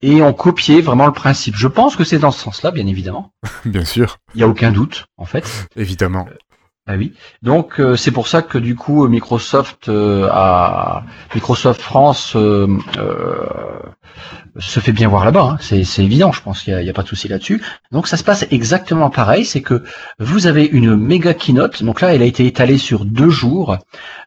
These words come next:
Speaker 1: euh, c'est-à-dire que c'est une sorte de continuité, hein, faut le voir comme ça.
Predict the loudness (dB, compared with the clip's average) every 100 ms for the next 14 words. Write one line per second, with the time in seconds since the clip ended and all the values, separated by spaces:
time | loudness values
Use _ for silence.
0 | -2 2 4 2 0 -4 -2 0 0 -2
1 | -8 -8 -10 -10 -6 -6 -6 -4 -4 -4
2 | -2 0 0 0 -2 -4 -4 -2 -4 -6
3 | -6 0 0